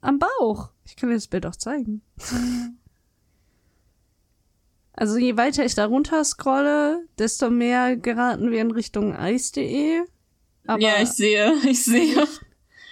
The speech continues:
Speaker 1: nicht die Website, sondern andere. Und nein, nein, ich weiß doch auch nicht.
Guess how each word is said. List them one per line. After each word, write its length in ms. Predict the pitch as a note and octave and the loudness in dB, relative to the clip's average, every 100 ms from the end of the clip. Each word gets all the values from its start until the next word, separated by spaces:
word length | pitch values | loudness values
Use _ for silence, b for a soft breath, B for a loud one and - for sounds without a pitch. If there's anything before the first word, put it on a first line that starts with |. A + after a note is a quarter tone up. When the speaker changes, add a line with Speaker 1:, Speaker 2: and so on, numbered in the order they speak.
| B B B | B B B
Speaker 1:
nicht 280 | G#3+ - A#3 | -4 -4 -4
die 120 | G#3+ | 0
Website, 480 | G#3+ G#3+ - A3+ G#3+ | 0 0 0 -2 -2
sondern 300 | G3 F#3+ E3+ | -2 0 0
andere. 640 | G#3+ A#3+ B3+ C4+ D4 D#4 - | 0 2 2 2 2 0 -2
Und 320 | - G3+ G3+ _ - - _ b b b b - - - | -2 -2 -2 _ -20 -20 _ b b b b -18 -18 -8
nein, 600 | - G#3 A#3+ C#4 D4+ D#4 B B B B B | -4 0 0 0 0 -2 B B B B B
nein, 540 | - A#3+ B3+ B3+ C4 B3+ - B3 | -4 -2 0 2 0 -2 -8 -14
ich 320 | - - - - | -14 -16 -20 -14
weiß 600 | G#3+ G#3+ A3 G#3 - - _ _ - | -4 -2 -2 -4 -10 -14 _ _ -8
doch 280 | G#3 G3 - _ - | -6 -6 -12 _ -14
auch 320 | E3 D#3+ - _ | -12 -12 -14 _
nicht. 380 | - - - - | -14 -14 -16 -20